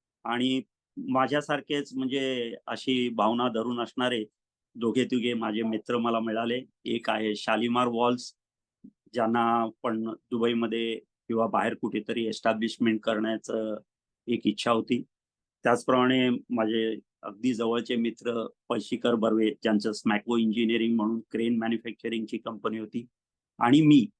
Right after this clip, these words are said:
असे तिघांनी मिळून ठरवलं की आपण जर एकटे एकटे जरी जाऊ शकलो नाही, कारण त्याची इन्व्हेस्टमेंट,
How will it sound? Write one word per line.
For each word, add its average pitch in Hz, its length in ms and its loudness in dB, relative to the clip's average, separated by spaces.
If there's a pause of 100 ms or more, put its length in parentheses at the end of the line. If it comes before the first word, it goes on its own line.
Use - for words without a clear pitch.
(240)
असे 123 200 0
तिघांनी 139 420 4
मिळून 147 580 2
ठरवलं 127 440 -2
की 135 220 -2
आपण 131 440 -2 (140)
जर 131 200 -2
एकटे 156 320 -2
एकटे 160 280 0
जरी 160 200 2
जाऊ 143 240 0
शकलो 139 360 -8
नाही, 127 220 -4 (600)
कारण 120 180 -2
त्याची 127 320 0
इन्व्हेस्टमेंट, 123 760 0